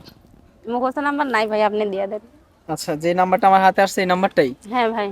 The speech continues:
Speaker 1: হ্যাঁ।
Speaker 2: মনে মানুষ যদি পাও,
Speaker 1: হুম।
Speaker 2: কই রাখবা?
Speaker 1: মনের মানুষ পাইলে মনে রাখবো।
Speaker 2: মনে রাখবা?
Speaker 1: হুম।
Speaker 2: আর কই রাখবা?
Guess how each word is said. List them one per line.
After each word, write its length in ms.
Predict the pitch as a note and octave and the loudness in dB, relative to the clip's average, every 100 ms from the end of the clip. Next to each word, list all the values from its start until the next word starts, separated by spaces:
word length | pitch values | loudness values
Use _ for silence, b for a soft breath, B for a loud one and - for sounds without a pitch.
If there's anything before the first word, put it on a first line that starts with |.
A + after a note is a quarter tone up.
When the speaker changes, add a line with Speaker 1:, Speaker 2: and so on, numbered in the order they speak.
| G3 | -8
Speaker 1:
হ্যাঁ। 140 | F3 E3+ _ _ _ _ - | -12 -16 _ _ _ _ -6
Speaker 2:
মনে 200 | E3+ G3+ | -2 0
মানুষ 200 | A3 A3 G#3+ | 2 0 0
যদি 140 | A3 G3+ G#3 | -2 0 6
পাও, 160 | F#3 D3+ - _ _ | 8 6 0 _ _
Speaker 1:
হুম। 240 | A#3 A#3+ A3+ G3 - | -6 -4 -4 -8 -4
Speaker 2:
কই 80 | G3 | 0
রাখবা? 300 | G#3 F3+ D3 B2 - _ _ _ _ | 2 2 0 -2 -12 _ _ _ _
Speaker 1:
মনের 240 | C#4 C4 C4 | 4 6 6
মানুষ 140 | B3 C#4 | 4 4
পাইলে 220 | D4 D4+ | 2 4
মনে 220 | C4+ B3+ A#3+ | 4 6 6
রাখবো। 220 | A3 A#3 F4 - _ - | 6 2 -4 -8 _ -10
Speaker 2:
মনে 200 | D#3+ F#3 A3+ | -6 -2 -2
রাখবা? 220 | F#3+ C#3 C#3+ - | -2 -4 -6 -10
Speaker 1:
হুম। 280 | G3 A3 B3+ C4+ - - | -10 -8 -10 -14 -14 -10
Speaker 2:
আর 80 | E3+ | -4
কই 120 | G3 | -2
রাখবা? 280 | F#3+ D#3+ | -2 -2